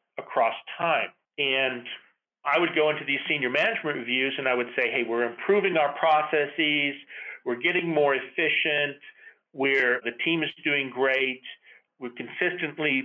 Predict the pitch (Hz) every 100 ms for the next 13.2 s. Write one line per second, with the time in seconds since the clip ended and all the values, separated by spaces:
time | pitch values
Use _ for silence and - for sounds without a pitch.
0 | 135 139 135 127 120 120 117 117 117 113
1 | - _ - - - _ _ - 143 139
2 | 139 135 139 156 160 - 233 269 170 -
3 | - - - _ - 151 143 - - 170
4 | 170 170 160 - 160 - 156 185 143 123
5 | - - 120 107 95 160 - 139 135 127
6 | 120 123 - 135 131 127 127 120 120 139
7 | 147 120 139 - 117 113 117 120 147 -
8 | _ _ _ _ _ - 160 - 151 -
9 | - - 202 196 190 170 170 - _ _
10 | - - 175 165 151 - 147 135 123 -
11 | - 151 143 110 98 - - 156 160 -
12 | _ _ - 202 175 156 135 113 139 139
13 | 113 92